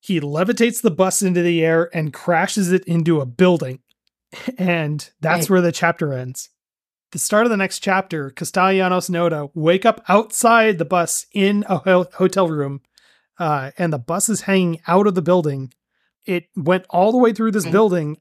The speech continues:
Speaker 1: and then is
Speaker 2: Yeah.
Speaker 1: h-, dangling out the other side. And just as
Speaker 2: Right.
Speaker 1: they wake up, they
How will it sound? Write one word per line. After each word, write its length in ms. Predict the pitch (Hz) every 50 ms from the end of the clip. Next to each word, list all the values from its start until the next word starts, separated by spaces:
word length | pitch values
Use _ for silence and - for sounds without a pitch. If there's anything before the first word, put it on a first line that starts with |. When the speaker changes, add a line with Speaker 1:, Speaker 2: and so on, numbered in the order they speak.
| - - -
Speaker 1:
and 220 | 208 190 165 165
then 320 | 165 170 165 165 160 156 151 _ _ _ _ -
is 180 | 180 160 151 -
Speaker 2:
Yeah. 80 | - -
Speaker 1:
h-, 40 | _ _ _ _ -
dangling 560 | 175 165 180 202 196 190 202 196 185 175 180
out 300 | 180 180 196 160 160 -
the 120 | 165 156
other 160 | 160 156 151 147
side. 460 | - - 170 160 143 123 123 123 120 _ _ _ _ _ _ _ _ _ _ _ _ _ _ _ _ _ _ -
And 460 | - 170 165 160 160 156 156 156 151 131
just 280 | - 185 202 - -
as 60 | 202
Speaker 2:
Right. 60 | 156 151
Speaker 1:
they 140 | 180 175
wake 280 | 165 165 170 170 156 -
up, 280 | 185 170 151 139 _ _ _ _ _ _ _ _ _ _ _ _ _ _ -
they 640 | 151 143 156 160 165 165 160 156 156 151 151 151